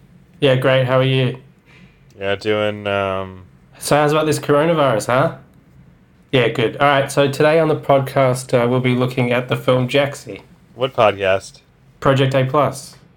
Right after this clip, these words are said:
Speaker 1: starring, uh, you, Hunter, and me, Hugh.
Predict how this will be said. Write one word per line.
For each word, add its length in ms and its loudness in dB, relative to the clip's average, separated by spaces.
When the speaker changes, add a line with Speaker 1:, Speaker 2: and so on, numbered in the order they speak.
Speaker 1:
starring, 800 -2
uh, 160 2
you, 360 0
Hunter, 340 0
and 220 -4
me, 200 2
Hugh. 440 -4